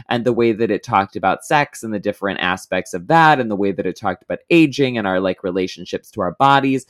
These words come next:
It was just so, like, clever and poignant, but also funny and very sweet.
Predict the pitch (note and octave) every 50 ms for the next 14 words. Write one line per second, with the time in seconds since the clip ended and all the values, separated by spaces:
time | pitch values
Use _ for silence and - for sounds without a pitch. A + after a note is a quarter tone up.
0 | - - - C#3 - - G3 - - B3 G3+ - - F#3+ F3 - - - F#3 F3+
1 | F#3 G3+ A3 A3 G3+ F3 C#3+ B2+ A#2 - _ _ _ _ _ _ _ - - G3+
2 | F#3+ F#3 F3 F#3 F3 E3+ E3 - - A#2 A2 G#2+ - - D#3 D#3 D3+ D#3 D#3 D3+
3 | C#3+ C#3+ C#3+ C#3 C3+ - - B2+ G2 G#2+ A2+ A2+ - - G2+ - - - D#3 D#3
4 | D3+ D3 D3 C#3+ C#3+ A#2 G2 A2+ G#2 F#2 G#2 G2 F#2 G2 G2 - - - C#3 D3
5 | D#3 D#3 D3+ D3 C#3 C3+